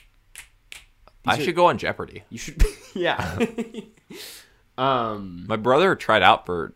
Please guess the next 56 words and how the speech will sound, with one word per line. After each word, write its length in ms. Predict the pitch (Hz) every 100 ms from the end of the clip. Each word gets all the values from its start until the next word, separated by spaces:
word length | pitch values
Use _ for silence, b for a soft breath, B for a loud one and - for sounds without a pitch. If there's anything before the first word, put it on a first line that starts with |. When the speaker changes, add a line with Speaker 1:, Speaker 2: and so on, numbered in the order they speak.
| -
Speaker 1:
like, 260 | 80 69 _ _ _ _ -
Kid 280 | - 113 127
Speaker 2:
Jeopardy? 180 | 98 -
Speaker 1:
Jeopardy. 180 | 85 85
Yeah, 240 | 82 113
like, 180 | 101 -
Kid 180 | - 113
Speaker 2:
<laughs> 60 |
Kid 20 | 95
Speaker 1:
Jeopardy 340 | 92 110 85
when 120 | 87
he 40 | 90
was 120 | 92
Speaker 2:
Jeopardy? 100 | 95 92
Speaker 1:
in, 40 |
like, 320 | 90 82 85 -
middle 200 | 98 95
school. 340 | - 69 90 -
Speaker 2:
It's 100 | -
just, 160 | 175 175
like, 260 | 135 107 _ _ _ _ -
basic 340 | 104 101 98
multiplication 520 | 104 92 - - 87
Speaker 1:
Yeah. 240 | 104 90 82
Speaker 2:
and, 140 | 90
like, 160 | 78 65
Speaker 1:
I 100 | 110
mean, 240 | 120 123 120 _
like, 180 | 107 123 -
he 220 | 131 156 202
was 260 | 202 117 -
okay 460 | 101 107 - 98 107
at 160 | 123 143
it, 160 | 147
but 120 | 127
my 140 | 104 90
dad 260 | 87 95
was 140 | 95 85
really 220 | 80 98
good, 140 | 101 107
and 60 |
my 100 | 87
dad, 420 | 80 87 87 82 -
it 60 |
was, 140 | 92 85
like, 160 | 85
a 40 | 90
computer 320 | - - 85
test. 220 | 98 95
My 80 | -
dad 160 | 71 64
was, 80 | -
like, 140 | -
totally 280 | - 50 -
helping 300 | - - -
him. 160 | -